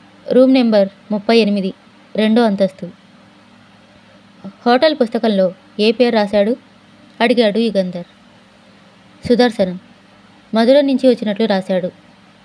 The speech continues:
"ప్లీజ్, గొడవ జరగకుండా చూడండి," అన్నాడు మేనేజర్. రూమ్ నెంబర్ ముప్పై ఎనిమిది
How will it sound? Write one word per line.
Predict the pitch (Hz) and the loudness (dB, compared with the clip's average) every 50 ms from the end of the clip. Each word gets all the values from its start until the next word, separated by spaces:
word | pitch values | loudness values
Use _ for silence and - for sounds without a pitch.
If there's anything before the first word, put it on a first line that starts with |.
| - _ _ _ _ _ _ _ _ _ | -20 _ _ _ _ _ _ _ _ _
"ప్లీజ్, | - 226 233 226 202 - - - - - _ - - - - - _ 185 | -2 0 0 0 -2 -4 -12 -20 -20 -20 _ -20 -20 -20 -20 -10 _ -2
గొడవ | 220 220 226 262 | 0 2 2 4
జరగకుండా | 247 277 254 240 240 - 214 220 | 4 2 2 0 -2 -2 -2 -2
చూడండి," | 233 226 208 202 185 185 180 175 180 185 - _ _ _ - | -2 -2 -2 -2 -2 -4 -4 -8 -12 -16 -18 _ _ _ -4
అన్నాడు | 202 226 226 220 208 202 233 | -2 0 0 0 0 0 0
మేనేజర్. | 226 208 185 185 190 185 - 180 170 - - _ _ _ _ _ _ _ _ _ _ _ _ _ _ _ _ _ _ _ _ _ _ _ _ _ - | -2 -2 -2 -4 -6 -6 -6 -8 -10 -10 -16 _ _ _ _ _ _ _ _ _ _ _ _ _ _ _ _ _ _ _ _ _ _ _ _ _ 0
రూమ్ | - 269 285 302 302 | 2 2 2 2 0
నెంబర్ | 311 285 254 247 240 | 0 0 0 0 0
ముప్పై | 226 208 196 - 214 214 | -2 -2 -2 -2 -2 -2
ఎనిమిది | 208 196 185 190 180 | -2 -2 -4 -6 -8